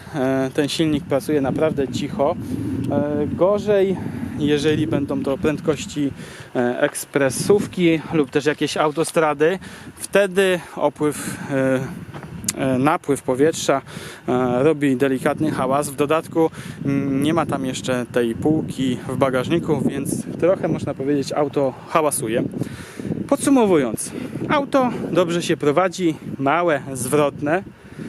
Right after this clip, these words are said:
idealne do miasta, duże szyby, dobra widoczność, czujniki parkowania, w miarę jakieś tam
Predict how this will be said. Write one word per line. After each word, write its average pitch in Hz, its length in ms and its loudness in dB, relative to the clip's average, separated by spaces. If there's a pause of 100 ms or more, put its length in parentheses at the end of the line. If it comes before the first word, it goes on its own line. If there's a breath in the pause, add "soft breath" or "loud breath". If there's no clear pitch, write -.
(160 loud breath)
idealne 175 480 4
do 135 140 0
miasta, 135 500 0 (1200 loud breath)
duże 233 380 2
szyby, 214 380 2 (240 loud breath)
dobra 151 320 4
widoczność, 160 800 2 (560 loud breath)
czujniki 143 380 0
parkowania, 139 760 0
w 120 120 -8
miarę 147 260 2
jakieś 127 280 -2
tam 120 240 -2